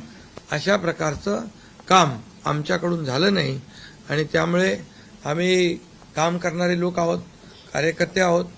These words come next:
आणि म्हणून आम्ही ट्वेंटी फोर बाय सेवन काम केलं. जेव्हा जेव्हा शेतकरी अडचणीत आला, तेव्हा तेव्हा त्याच्या मागे आम्ही उभं राहिलो,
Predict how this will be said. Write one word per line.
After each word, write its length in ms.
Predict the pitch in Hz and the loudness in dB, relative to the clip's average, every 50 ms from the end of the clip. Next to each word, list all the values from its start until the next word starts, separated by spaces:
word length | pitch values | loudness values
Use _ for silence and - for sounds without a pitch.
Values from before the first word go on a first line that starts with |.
| - - - - - - - - | -20 -20 -20 -20 -20 -20 -12 -8
आणि 120 | 151 151 | -4 -2
म्हणून 260 | 160 160 160 175 180 180 | 0 0 0 2 2 2
आम्ही 340 | 175 165 165 175 175 175 | 0 0 0 2 2 0
ट्वेंटी 400 | 170 170 - 160 160 160 160 180 | 0 -2 -2 -4 -4 -2 -2 -2
फोर 180 | 165 165 180 175 | -2 0 -2 0
बाय 180 | 165 180 175 170 | 0 0 0 0
सेवन 380 | 175 - 165 165 175 180 175 | 0 0 0 0 0 0 -2
काम 260 | 175 175 175 175 175 | -2 -2 -2 -2 -2
केलं. 280 | 175 175 170 160 165 165 147 - - - - - - - - | -2 -2 -2 -2 -2 -4 -6 -8 -14 -20 -20 -20 -18 -8 -4
जेव्हा 200 | 147 156 170 175 | 0 2 2 2
जेव्हा 220 | 175 180 180 185 180 | 2 2 2 0 0
शेतकरी 440 | - - 165 - - - 185 185 | 0 -4 -6 -4 -4 -2 0 2
अडचणीत 440 | 185 180 170 175 185 185 185 185 175 | 2 2 0 -2 -4 -4 -4 -2 0
आला, 220 | 180 175 175 180 180 180 - - - - - - - | 0 0 0 -2 -4 -6 -10 -16 -20 -20 -20 -6 -2
तेव्हा 180 | 156 170 175 180 | 0 2 2 2
तेव्हा 220 | 175 185 185 180 | 2 2 0 0
त्याच्या 280 | 180 180 175 - 185 180 | 0 -2 -2 -2 -2 -2
मागे 280 | 175 170 165 160 175 | -2 -2 -2 0 0
आम्ही 180 | 175 175 175 175 | 0 0 0 0
उभं 180 | 170 165 175 | 0 0 2
राहिलो, 320 | 170 165 165 160 165 170 | 2 2 2 0 -2 -4